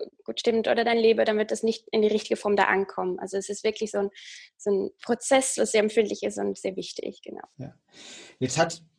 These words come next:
Speaker 2: der Darm an sich und die Darmgesundheit, glaube ich, auch durch das Buch, äh, Darm mit Charme halt, ja, das in Deutschland ein Bestseller war, glaube ich, jetzt mittlerweile auch in viele, viele internationalen Sprachen übersetzt worden ist, unglaublich an Popularität gewonnen.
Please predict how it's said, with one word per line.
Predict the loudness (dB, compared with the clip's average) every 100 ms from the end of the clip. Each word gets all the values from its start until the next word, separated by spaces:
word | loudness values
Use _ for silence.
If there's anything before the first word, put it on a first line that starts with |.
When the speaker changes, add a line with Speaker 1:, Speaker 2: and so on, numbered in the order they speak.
| -4
Speaker 2:
der | -2
Darm | 2 2 2 0
an | 0
sich | 0 0
und |
die | 0
Darmgesundheit, | 0 -2 0 2 2 0 -4 -2
glaube | -2 0 -2
ich, | -2
auch | -6 -2
durch | 0 0
das | -2
Buch, | -2 -4 -2
äh, | -2 -4
Darm | -2 -2 0
mit | 0 0
Charme | 2 2 2 0 2
halt, | 0 2
ja, | 0 -2
das | -2
in | -2
Deutschland | -2 -2 -2 -2 -2
ein | -2 -4
Bestseller | -6 -8 -6 -4 -2
war, | -4 -6
glaube | -10
ich, | -10
jetzt | -10 -10
mittlerweile | -8 -8 -8
auch | -8
in | -8
viele, | -4 -4
viele | -2 -2
internationalen | 0 -2 0 0 0
Sprachen | -2 -2 0 0
übersetzt | 0 0 -2 -2
worden | 0 2 0
ist, | -2 -8 -18 -18 -6 4
unglaublich | 6 6 4 2
an | 0
Popularität | 0 0 0 0 2 2 4
gewonnen. | 0 2 2 0